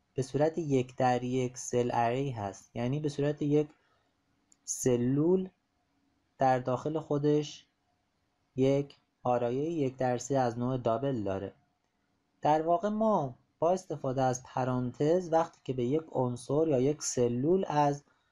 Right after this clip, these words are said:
یک آرایه سلولی دسترسی پیدا می‌کنیم، چیزی که به عنوان نتیجه برمیگردونه یک سلول است. یعنی ما اگه کلاس متغیر A رو بگیریم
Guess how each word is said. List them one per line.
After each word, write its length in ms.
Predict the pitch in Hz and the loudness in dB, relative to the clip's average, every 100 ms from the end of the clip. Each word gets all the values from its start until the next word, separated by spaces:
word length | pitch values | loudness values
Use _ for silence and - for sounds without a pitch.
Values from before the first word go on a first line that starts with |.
| _ _ _ - | _ _ _ 0
یک 200 | 143 147 | 0 2
آرایه 420 | 139 123 123 123 | 0 0 0 -4
سلولی 460 | - 120 117 117 160 | -4 -6 -4 -4 0
دسترسی 460 | 143 117 113 - | 2 0 -4 -8
پیدا 300 | 110 113 117 | -2 0 0
می‌کنیم، 680 | 117 110 113 120 135 156 175 _ _ _ _ _ _ _ _ _ - 135 | -2 -4 -4 -2 -2 -4 -8 _ _ _ _ _ _ _ _ _ -12 -10
چیزی 240 | 156 190 | -4 -2
که 140 | 208 190 | 2 0
به 180 | 156 147 | 2 0
عنوان 320 | 147 185 170 | 0 -4 -2
نتیجه 360 | 135 131 127 | -2 -2 -2
برمیگردونه 800 | 170 135 120 117 117 117 113 123 | 0 0 0 -2 0 0 0 -2
یک 200 | 151 156 | -2 -2
سلول 400 | - 123 113 120 | -2 0 0 2
است. 360 | 110 95 - - _ _ _ _ - | 0 0 -6 -20 _ _ _ _ -6
یعنی 180 | 135 | -4
ما 140 | 160 160 | 0 0
اگه 160 | 151 | 0
کلاس 500 | 139 - 131 160 165 | -4 -6 0 0 -2
متغیر 640 | 156 131 127 120 120 120 120 | -4 -2 0 0 0 0 -2
A 280 | 123 120 120 | 0 0 2
رو 280 | 117 113 - _ - | 0 -2 -8 _ -4
بگیریم 640 | 120 117 117 127 151 175 | -2 0 2 2 0 -4